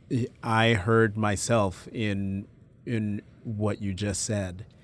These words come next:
And there's so much in there, um, to unpack. And there are two things,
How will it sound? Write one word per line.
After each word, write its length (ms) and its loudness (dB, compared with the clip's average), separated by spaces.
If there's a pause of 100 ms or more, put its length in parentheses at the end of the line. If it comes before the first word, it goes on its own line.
(380)
And 160 6
there's 140 6
so 260 6
much 320 4
in 240 4
there, 400 2 (260)
um, 480 2 (420)
to 220 0
unpack. 800 -2 (400)
And 100 -2
there 40 0
are 40 -2
two 300 -2
things, 600 0